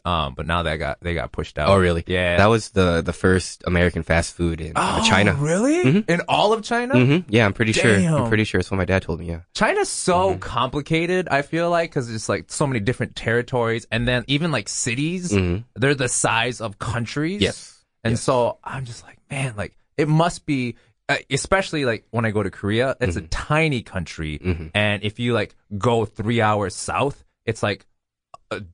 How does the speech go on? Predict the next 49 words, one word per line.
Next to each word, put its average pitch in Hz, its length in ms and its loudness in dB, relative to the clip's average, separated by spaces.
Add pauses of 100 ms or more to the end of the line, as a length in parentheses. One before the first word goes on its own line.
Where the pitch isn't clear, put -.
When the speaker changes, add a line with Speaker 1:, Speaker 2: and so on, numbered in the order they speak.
Speaker 1:
totally 185 340 4
different 131 420 -2
accent, 95 600 -4 (240)
and 101 220 0
it's, - 160 -6
like, 95 160 -2
very 110 280 0
different 104 340 -6
culture 139 540 -2
and 107 80 -2
Speaker 2:
Yeah. 90 80 4
Speaker 1:
things 117 140 0
like 101 180 -2
that. 110 300 0
Speaker 2:
Yeah. 87 180 0 (160)
Speaker 1:
I - 40 -16
can't 165 300 0
imagine 107 500 0
what 92 100 0
it's - 120 -8
like 90 220 -4
in 82 160 -10
China. 95 640 -4
Speaker 2:
Mm-hmm. 107 420 6
Yeah. 98 220 4 (200)
It's, 92 340 0
it's - 200 -8
the 104 80 0
same. 104 300 2 (220)
Speaker 1:
It's - 80 4
Speaker 2:
Yeah. 98 80 4
Speaker 1:
gotta 139 280 4
Speaker 2:
It's 123 80 2
Speaker 1:
be - 40 0
Speaker 2:
the 101 60 0
same. 104 160 0
Speaker 1:
so 123 220 4
Speaker 2:
Mm-hmm. 110 120 2
Speaker 1:
crazy. 107 320 2
It's - 100 2
Speaker 2:
Yeah. 202 60 6
Speaker 1:
gotta 208 160 6
be 175 140 -2
the 120 140 -6
same 123 320 -2
times 104 400 -2
ten, 87 260 -6
though. - 180 -10
Speaker 2:
Mm-hmm. 98 260 6